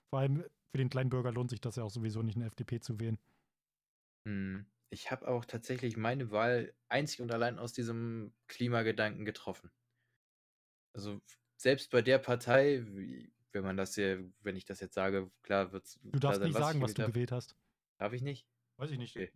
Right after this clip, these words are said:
Speaker 1: Gab's nicht, gab, war das nicht irgendwie so beim, also
Speaker 2: Ja, ja gut, sag ich's halt nicht. Also, ich
Speaker 1: Oder,
Speaker 2: <laughs> werde aber jetzt
Speaker 1: ja,
Speaker 2: nicht
Speaker 1: sag's einfach, sag's einfach.
Speaker 2: Ja, ich
Speaker 1: Mir
Speaker 2: hab
Speaker 1: doch
Speaker 2: halt die
Speaker 1: egal.
Speaker 2: Grünen gewählt. Also, ich, mir ist das auch egal. W-,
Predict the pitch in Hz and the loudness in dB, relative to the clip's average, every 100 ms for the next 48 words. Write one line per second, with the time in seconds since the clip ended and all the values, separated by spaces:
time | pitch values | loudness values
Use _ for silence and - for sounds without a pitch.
0 | - 127 165 147 135 160 165 170 180 170 | -6 -4 -2 -2 -2 -2 -2 -4 -4 -4
1 | 170 175 170 165 151 _ - 127 127 123 | -4 -2 -2 -4 -6 _ -10 -6 -4 -6
2 | _ _ _ _ _ _ _ _ - 87 | _ _ _ _ _ _ _ _ -12 -10
3 | 87 127 123 92 90 92 90 127 120 - | -6 -6 -2 0 0 -2 0 0 0 -4
4 | 98 110 104 - 123 113 - - 120 135 | 2 2 2 0 4 4 4 4 6 6
5 | 123 139 143 170 143 123 120 139 147 127 | 6 4 4 4 4 2 2 0 2 0
6 | 107 151 - - _ _ - 107 95 107 | 2 0 -2 -8 _ _ -2 0 0 -2
7 | - - 107 104 135 131 120 135 135 107 | -2 0 4 4 4 0 0 -2 -2 -4
8 | 95 98 101 98 98 110 110 - 101 113 | 2 4 4 2 0 0 0 -4 -4 2
9 | 120 117 113 104 131 135 107 107 101 101 | 2 4 2 4 2 4 6 4 2 -6